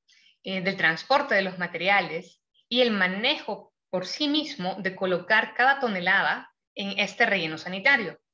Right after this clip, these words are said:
En este foro metropolitano que se realizó en mayo de dos mil diecinueve,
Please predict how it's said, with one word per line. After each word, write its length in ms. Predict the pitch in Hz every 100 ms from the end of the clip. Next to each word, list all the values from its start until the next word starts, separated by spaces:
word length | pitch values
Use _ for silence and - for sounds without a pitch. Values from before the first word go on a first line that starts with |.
| _ _ - - - - - _ -
En 320 | 233 233 240
este 240 | 285 339
foro 240 | - 285 285
metropolitano 840 | 269 196 - 185 175 214 226 214
que 60 | 180
se 140 | 190
realizó 380 | 180 170 165 202
en 120 | 208
mayo 380 | 220 240 196 170
de 140 | 160
dos 200 | 160 -
mil 140 | 190 190
diecinueve, 720 | 202 247 254 240 160 147